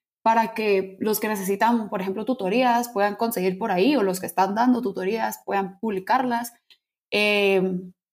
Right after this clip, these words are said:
que si estoy vendiendo algún libro, que ahí pueda poner que estoy vendiendo mi libro, etcétera. Eh, también tenemos implementado lo de Tuto V G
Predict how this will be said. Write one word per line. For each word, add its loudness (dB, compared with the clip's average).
que 0
si -2
estoy -2
vendiendo -2
algún 0
libro, 4
que -6
ahí 2
pueda -2
poner 0
que -4
estoy -6
vendiendo -6
mi -6
libro, -6
etcétera. -4
Eh, 2
también 0
tenemos 2
implementado 0
lo -2
de -2
Tuto -2
V -2
G -4